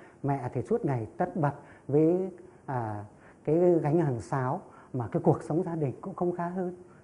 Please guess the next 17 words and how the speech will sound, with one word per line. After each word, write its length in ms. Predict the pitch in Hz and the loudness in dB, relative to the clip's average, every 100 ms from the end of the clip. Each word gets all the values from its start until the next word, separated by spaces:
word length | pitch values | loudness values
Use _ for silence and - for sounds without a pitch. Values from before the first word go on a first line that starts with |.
| - | -4
Thầy 200 | 139 131 | 0 4
Liên 320 | 135 175 180 | 8 8 6
thì 280 | 147 117 104 - - | 2 0 -4 -12 0
mất 180 | 160 - | 2 4
việc 220 | 131 117 | 0 -2
và 240 | 127 120 104 | -4 -4 -2
gia 140 | 120 | -2
đình 180 | 156 123 | -2 -2
phải 120 | 123 | -4
chuyển 300 | - 123 101 | -4 -4 -4
về 180 | 107 104 95 | -6 -6 -8
một 60 | - | -8
cái 120 | 156 | -4
phố 80 | 175 | -2
huyện 240 | 180 175 | -2 -2
nghèo 200 | 120 101 | -6 -6
này. 240 | 104 98 | -8 -10